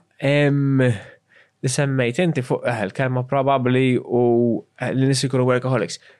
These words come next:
Hemm ħafna nies li huma workaholics, imma x-xogħol li kan nitlu fil-psikoloġija hija wkoll defense mechanism.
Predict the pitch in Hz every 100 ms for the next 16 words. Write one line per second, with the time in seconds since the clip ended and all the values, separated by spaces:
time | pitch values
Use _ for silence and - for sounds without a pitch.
0 | _ - 131 165 165 120 110 - 104 104
1 | 78 69 - - 101 123 - - _ _
2 | _ _ - 135 127 120 - 147 - -
3 | 180 120 123 131 131 127 127 127 123 -
4 | 139 131 123 120 117 82 95 147 151 139
5 | 143 147 131 117 113 123 117 117 117 123
6 | - 120 113 120